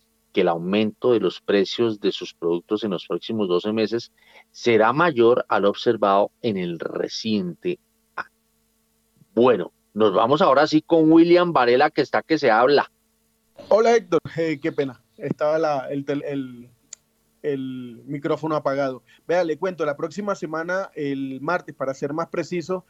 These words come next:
Speaker 2: todos los codirectores de la Junta Directiva del Banco de la República van a estar en la Comisión Tercera del Senado. Eh, ellos van a llevar la información precisa con detalles de las nuevas, eh, investigaciones que ha realizado el equipo técnico del banco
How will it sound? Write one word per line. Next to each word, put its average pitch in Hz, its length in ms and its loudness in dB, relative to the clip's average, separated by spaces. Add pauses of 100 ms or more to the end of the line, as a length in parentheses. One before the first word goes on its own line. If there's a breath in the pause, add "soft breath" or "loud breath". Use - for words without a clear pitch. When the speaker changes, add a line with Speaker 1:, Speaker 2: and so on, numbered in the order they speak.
(260 soft breath)
Speaker 2:
todos 147 200 4
los 180 120 -2
codirectores 156 680 0
de 165 80 -4
la 147 100 0
Junta 139 280 -4
Directiva 147 420 -2
del 151 80 -2
Banco 143 280 -4
de 165 40 -2
la 151 80 0
República 156 560 -6
van 139 140 -4
a - 20 -8
estar 143 220 -4
en 156 80 -12
la 151 80 -8
Comisión 139 420 -12
Tercera 147 480 -2
del 151 160 -2
Senado. 139 460 -4 (400)
Eh, 139 300 2
ellos 143 300 -2
van 156 260 -2
a 165 220 -2
llevar 139 360 0
la 156 140 -4
información 143 720 -4
precisa 160 720 -2
con 131 180 -4
detalles 151 640 -2
de 131 300 -2
las 127 220 -6
nuevas, 143 760 0 (240 soft breath)
eh, 139 460 0
investigaciones 139 760 -4
que 151 80 -2
ha 143 60 2
realizado 147 560 2
el 151 80 0
equipo 139 300 -6
técnico 151 380 -2
del 135 120 2
banco 156 460 -2